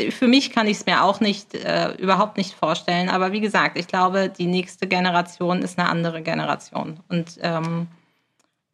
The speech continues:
ich erlebe, dass die deutlich virtueller unterwegs ist, deutlich, ähm, anders kommuniziert. Also ich, ich kann mich da nicht reinversetzen, ne?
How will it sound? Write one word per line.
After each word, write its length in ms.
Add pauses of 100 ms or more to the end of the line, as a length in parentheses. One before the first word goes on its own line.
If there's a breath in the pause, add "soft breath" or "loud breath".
(380)
ich 800
erlebe, 760
dass 300
die 280
deutlich 520
virtueller 460
unterwegs 480
ist, 220
deutlich, 760
ähm, 540 (460 soft breath)
anders 380
kommuniziert. 1000
Also 180
ich, 280 (460)
ich 240 (300)
kann 240
mich 160
da 120
nicht 260
reinversetzen, 580
ne? 100